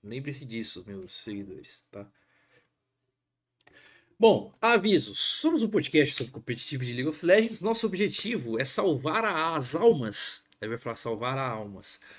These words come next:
Salvar as almas dos nossos torcedores, como é que eu posso dizer? Menos, menos desprovidos de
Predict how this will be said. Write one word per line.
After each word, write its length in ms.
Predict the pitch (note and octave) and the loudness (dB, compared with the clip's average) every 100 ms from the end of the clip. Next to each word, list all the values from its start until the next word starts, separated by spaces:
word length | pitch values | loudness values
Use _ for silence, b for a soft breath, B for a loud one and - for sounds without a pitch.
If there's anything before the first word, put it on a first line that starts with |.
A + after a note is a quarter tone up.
| B B | B B
Salvar 500 | - G#3 C3 E3 A3 | 2 4 4 2 2
as 220 | F3+ C3 | 2 2
almas 520 | D#3 A3+ C3 A2 G2+ | 6 6 4 -4 -10
dos 200 | - G#3+ | -12 -10
nossos 760 | G#3+ C4+ - D4 D#3+ - - - _ _ _ _ - | -6 -4 -4 -2 0 0 -2 -8 _ _ _ _ 2
torcedores, 1040 | C#4 - A#3 A#3+ A#3 G3 - - - - _ _ _ _ - G3 | 4 8 8 8 6 6 4 2 0 -6 _ _ _ _ -16 -14
como 140 | F#3+ G3 | -6 -4
é 40 | |
que 60 | G3 | -4
eu 60 | |
posso 260 | D3+ C#3 B2+ | -4 -4 -4
dizer? 320 | A#2 G#2+ A#2 | -6 -4 -4
Menos, 1040 | B2+ A3+ A#3 G#3+ D#3+ A2+ - - - - - | -2 0 2 2 0 0 -2 -2 -4 -8 -6
menos 340 | E3 B3+ G#3+ E3 | 0 2 2 4
desprovidos 680 | A3+ - G3 D3+ F#3 E3+ | 2 4 4 2 2 -6
de 100 | E3 | -2